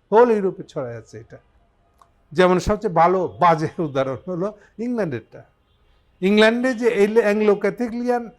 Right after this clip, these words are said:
ক্যাথলিক তারা দাবি করে, অ্যাংলো ক্যাথলিক এই পার্টিকুলার ধর্মের উপধারাটা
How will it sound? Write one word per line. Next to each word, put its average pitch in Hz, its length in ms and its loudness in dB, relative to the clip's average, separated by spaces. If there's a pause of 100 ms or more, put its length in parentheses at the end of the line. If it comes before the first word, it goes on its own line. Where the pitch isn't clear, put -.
(320)
ক্যাথলিক 202 520 -2
তারা 127 180 -10
দাবি 127 340 -10
করে, 127 280 -14 (840)
অ্যাংলো 226 360 4
ক্যাথলিক 254 420 0
এই 240 80 0
পার্টিকুলার 233 760 0
ধর্মের 190 360 2
উপধারাটা 170 880 0